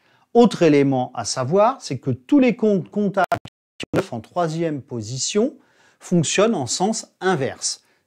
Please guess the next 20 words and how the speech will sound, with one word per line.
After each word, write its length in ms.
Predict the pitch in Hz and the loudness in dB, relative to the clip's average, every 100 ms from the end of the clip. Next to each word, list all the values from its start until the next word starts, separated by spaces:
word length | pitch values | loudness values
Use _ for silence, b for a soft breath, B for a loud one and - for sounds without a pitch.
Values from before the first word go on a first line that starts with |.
| - | -10
Sept 380 | - 208 185 | -2 2 2
cent 240 | - 180 165 | 0 0 2
neuf, 340 | 160 139 - | 2 0 -2
le 160 | 127 143 | -4 -2
sept, 360 | - 175 147 - | 0 0 0 -4
c'est 160 | - | -6
au 80 | 117 | -6
crédit, 380 | - 120 117 220 | -6 -6 -2 0
mais 140 | 175 | 0
sept 260 | 123 160 - | 0 -2 -4
cent 140 | 120 | -8
neuf, 180 | 110 135 | -10 -12
c'est 320 | - - 233 220 | -6 -2 0 2
au 80 | |
débit. 340 | 175 127 92 _ _ _ _ _ _ - | 2 0 -6 _ _ _ _ _ _ 0
Donc, 260 | 165 226 - _ _ _ _ _ _ _ | 2 2 -2 _ _ _ _ _ _ _
débit 360 | 131 151 131 214 | 2 2 4 2
de 260 | 175 185 - | 4 2 -2
soixante-quinze 800 | - 185 175 147 135 170 180 147 | -2 0 0 0 -4 -4 -4 -2
euros. 220 | 104 | -4